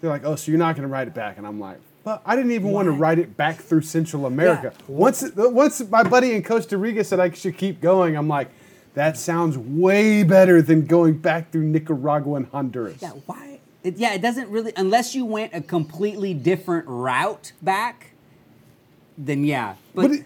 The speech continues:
Speaker 2: there's
Speaker 1: it, but from coming down here, like, the mission, I was on a mission. It was
Speaker 2: Right,
Speaker 1: a mission-based
Speaker 2: right.
Speaker 1: trip. Go down, talk to Terry,
Speaker 2: Terry, right,
Speaker 1: face to
Speaker 2: right.
Speaker 1: face, and then go home.
Speaker 2: And he didn't know you were coming, did he?
Speaker 1: I called him two weeks ahead of time.
Speaker 2: Okay, okay,
Speaker 1: And
Speaker 2: so he had a little bit of prep.
Speaker 1: and he was like, uh,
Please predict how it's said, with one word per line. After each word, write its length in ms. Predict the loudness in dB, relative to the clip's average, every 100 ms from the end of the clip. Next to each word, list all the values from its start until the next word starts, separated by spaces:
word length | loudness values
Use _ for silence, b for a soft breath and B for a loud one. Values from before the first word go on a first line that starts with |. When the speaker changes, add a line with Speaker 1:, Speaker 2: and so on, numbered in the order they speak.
| 0
Speaker 2:
there's 240 | 6 6 4
Speaker 1:
it, 100 | -6
but 160 | -2 -2
from 140 | 0
coming 260 | 4 6 6
down 240 | 4 6
here, 120 | 6 6
like, 220 | 6 4
the 80 | 4
mission, 360 | 6 4 0 0
I 180 | 4 6
was 160 | 6
on 100 | 4
a 60 | 4
mission. 340 | 2 -2 -8
It 40 | -4
was 100 | 0
Speaker 2:
Right, 80 |
Speaker 1:
a 20 | 6
mission-based 600 | 6 6 2 4 4 2
Speaker 2:
right. 40 | -6
Speaker 1:
trip. 280 | -8 -8 0
Go 160 | 4
down, 320 | 4 4 0
talk 240 | 0 -2 -2
to 60 | -6
Terry, 240 | -4 0
Speaker 2:
Terry, 300 | 0 -2 -8
right, 100 | -4 0
Speaker 1:
face 120 | 0
to 100 | -2
Speaker 2:
right. 80 | 0
Speaker 1:
face, 440 | 0 0 -4 -12 -20 _ _ _
and 100 | -6
then 80 | -4
go 120 | -2
home. 220 | -4 -6 -6
Speaker 2:
And 120 | -2
he 100 | 0
didn't 180 | -2 -4
know 120 | -8
you 140 | -6 -4
were 80 | -4
coming, 320 | -4 -6 -6
did 160 | -6
he? 100 | -8 -14 _ _
Speaker 1:
I 60 | -2
called 240 | 4 4 4
him 60 |
two 140 | 0 0
weeks 180 | 0 4
ahead 140 | 4
of 80 | 4
time. 140 | 0 -2
Speaker 2:
Okay, 220 | -4 -6
okay, 200 | -6 -2
Speaker 1:
And 140 | 2
Speaker 2:
so 60 | 4
he 60 | 2
had 120 | 0
a 40 |
little 220 | -4 -6 -6
bit 140 | -8
of 80 | -12
prep. 220 | -16 -16 -4
Speaker 1:
and 200 | 0 4
he 100 | 4
was 220 | 4 0
like, 260 | -6 -6
uh, 200 | -6 -8